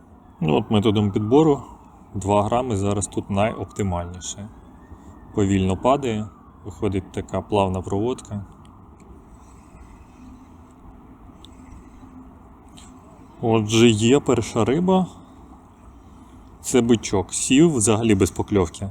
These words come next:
Починаю вести, а там уже риба сидить. Ось така. Бичок номер раз. Ну,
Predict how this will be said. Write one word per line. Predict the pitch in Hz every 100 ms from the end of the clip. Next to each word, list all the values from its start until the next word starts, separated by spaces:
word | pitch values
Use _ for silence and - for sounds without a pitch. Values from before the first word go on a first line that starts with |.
| -
Починаю | 101 - 113 120 117
вести, | 151 151 165
а |
там | - 131
уже | 110 87
риба | 87 120 127
сидить. | - 117 120 - - - - - - - - - - - - - - - - - - - - - - - - - - - - - - - - - - - - - - -
Ось | 131 160
така. | - - 135 170 - - - - - - - - - - - - -
Бичок | - 101 98 98 - 113
номер | 131 101 90 -
раз. | - 117 - - - - - - - - - - - - - - - - - - - - - - - - - - -
Ну, | - 190